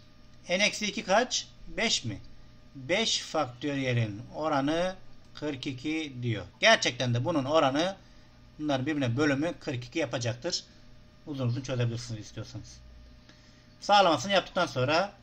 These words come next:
gelelim üçüncü soruya. Üçüncü sorumuzda da n artı bir faktöriyel var, n artı iki faktöriyel var, n artı üç faktöriyel var. Bunların toplanmış ve bölünmesi var. Aralarında en küçük olan hangisidir?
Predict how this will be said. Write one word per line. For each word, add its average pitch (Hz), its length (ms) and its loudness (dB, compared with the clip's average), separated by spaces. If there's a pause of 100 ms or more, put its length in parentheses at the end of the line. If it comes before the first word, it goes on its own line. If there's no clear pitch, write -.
(120)
gelelim 226 320 4
üçüncü 190 280 -4
soruya. 127 320 0 (1500)
Üçüncü 269 340 2
sorumuzda 226 500 6
da 254 280 8 (600)
n 240 100 10
artı 214 240 6
bir 220 100 0
faktöriyel 127 580 2
var, 185 280 4 (140)
n 226 80 2
artı 220 200 4
iki 214 160 -2
faktöriyel 233 640 2
var, 247 220 0 (240)
n 202 60 2
artı 190 220 0
üç - 180 -4
faktöriyel 123 540 -2
var. 98 180 -6
Bunların 143 420 0
toplanmış 170 680 2
ve 175 160 0
bölünmesi 160 520 2
var. 170 220 4 (680)
Aralarında 262 520 8
en 254 360 4
küçük 175 260 -4
olan 196 200 6
hangisidir? 190 720 -4